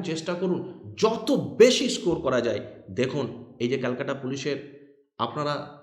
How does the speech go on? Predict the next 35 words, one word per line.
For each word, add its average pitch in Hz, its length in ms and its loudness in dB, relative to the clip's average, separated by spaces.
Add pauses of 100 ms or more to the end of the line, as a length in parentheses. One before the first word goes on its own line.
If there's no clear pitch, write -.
(140)
অনেকে 156 280 0
জব 127 300 -2
পেলেন, 139 520 0
আপনার - 260 -4
সিনিয়ররা 147 420 -4
অনেক 147 300 2
জব 143 260 -2
পেল। 147 220 0 (340)
দেখুন, 139 220 -2
আজকে 135 240 -4
মিশন 131 320 -4
জব - 260 0
থেকে - 600 -4
সবাই 233 460 0
কিন্তু 135 260 -4 (100)
ভালো 208 320 2
স্কোর 147 280 0
করেছে। 113 400 -2 (340)
যারা 110 340 -8
ইন্টারভিউ 120 520 -6 (300)
ভালো 190 320 4
করে, 160 240 4
আপনি 131 260 -4
যদি 151 180 -4
গাইডেন্স 180 580 -2
ফলো 175 180 2
করেন, 139 240 -2 (360)
দেখুন 185 200 4
আমার 175 180 2
কাছে 190 200 -2
আজকেও 156 460 2 (400)
অনেকেই 123 580 -4 (140)
রেজিস্ট্রেশন 131 520 -2
করতে 123 240 -6
এসছে। - 540 -6